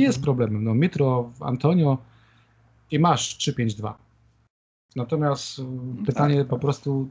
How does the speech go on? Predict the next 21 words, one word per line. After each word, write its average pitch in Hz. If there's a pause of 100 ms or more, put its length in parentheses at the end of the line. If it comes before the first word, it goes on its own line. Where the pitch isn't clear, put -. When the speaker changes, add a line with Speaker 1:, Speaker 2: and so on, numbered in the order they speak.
(120)
Speaker 1:
co 143
dalej, 131
tak? 120
Czy -
będziesz 113
cierpliwy, 143
czy -
będziesz 113
brał 113
hity? 139 (280)
To 196
jest 196
temat 165
na 160
jedną 156
dyskusję. - (500)
Y, 135 (520)
clue 175
jest 147
takie, 151
że 127